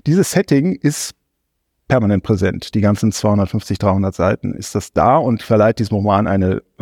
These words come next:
eine, eine todernste Note. Und innerhalb dieser, dieses, dieses Settings, äh, kann, äh, der Autor dann aber auch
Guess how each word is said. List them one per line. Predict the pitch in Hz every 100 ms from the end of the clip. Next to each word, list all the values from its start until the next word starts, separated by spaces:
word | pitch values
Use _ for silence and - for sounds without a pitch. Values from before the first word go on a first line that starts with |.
| -
eine, | - 104 87 85
eine | 85 90 -
todernste | - 143 - - - - -
Note. | - 104 - 135 - - - 127
Und | 131
innerhalb | 160 196 135 143 -
dieser, | 156 147 135 123 _ _ _ _ -
dieses, | 135 127 110 - - _ _ _ _ _
dieses | 135 123 110 -
Settings, | 175 - 131 123 - -
äh, | 147 120 120 123 120 127 - _ -
kann, | 113 123 147 131
äh, | 135 123 123 120 -
der | 113 110
Autor | 107 117 131
dann | 120 120
aber | 117 113
auch | 113 _